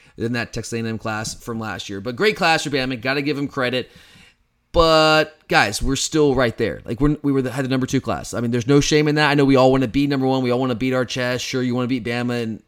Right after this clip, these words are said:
every walk of life, whether it's on the field, whether it's on the, in the recruiting rankings. You wanna beat Bama, of course. But here's the thing. I know that, like, they are not going anywhere, at least in the short term, 'cause they have elite players.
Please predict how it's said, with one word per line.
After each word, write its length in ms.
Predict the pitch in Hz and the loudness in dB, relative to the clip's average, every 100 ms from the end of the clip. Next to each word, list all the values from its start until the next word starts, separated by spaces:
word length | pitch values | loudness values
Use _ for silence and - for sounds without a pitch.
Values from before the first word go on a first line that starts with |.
| _ - | _ -6
every 240 | 139 147 | -2 0
walk 280 | 139 127 127 | 2 0 0
of 100 | 113 | -2
life, 260 | 117 117 | -2 -2
whether 140 | 120 113 | -2 -4
it's 100 | 110 | -4
on 140 | 135 | -4
the 60 | 127 | -6
field, 260 | - 127 120 | -4 -2 -2
whether 100 | 117 | -2
it's 100 | 131 | -4
on 100 | 127 | -6
the, 80 | 123 | -8
in 100 | 127 | -6
the 80 | 139 | -4
recruiting 380 | 123 - 131 120 | -6 -6 -6 -4
rankings. 320 | 120 120 117 - - - | -6 -6 -10 -12 -18 -12
You 140 | - 240 | -2 2
wanna 240 | 139 107 | 2 0
beat 220 | 98 95 | -4 -6
Bama, 280 | 80 92 120 | -6 -6 -4
of 140 | 107 - | -6 -4
course. 400 | 170 123 104 - - _ | 0 2 0 -8 -20 _
But 120 | 160 | -2
here's 180 | 170 185 | 2 2
the 80 | 147 | 0
thing. 360 | - 90 - - _ _ _ _ _ _ _ - | -4 -8 -12 -20 _ _ _ _ _ _ _ -2
I 180 | 156 175 | 0 2
know 400 | 147 90 - - | 0 -2 -8 -14
that, 440 | 113 123 117 - _ - | -4 0 0 -4 _ -10
like, 180 | 123 104 | -10 -2
they 260 | 139 147 | 2 2
are 120 | 139 127 | 2 2
not 200 | 131 131 | 0 2
going 220 | 131 117 | 0 0
anywhere, 320 | 107 85 60 | -2 -6 -6
at 60 | 117 | -4
least 300 | 127 123 - | -4 -4 -2
in 80 | |
the 80 | 127 | -2
short 280 | - 123 - | 0 0 0
term, 200 | - 113 | -6 -6
'cause 260 | 123 107 98 | -6 -6 -4
they 160 | 117 | -4
have 260 | 117 120 113 | -2 -2 -2
elite 340 | 117 120 135 | -2 -2 2
players. 440 | 135 110 60 - | 2 2 -4 -12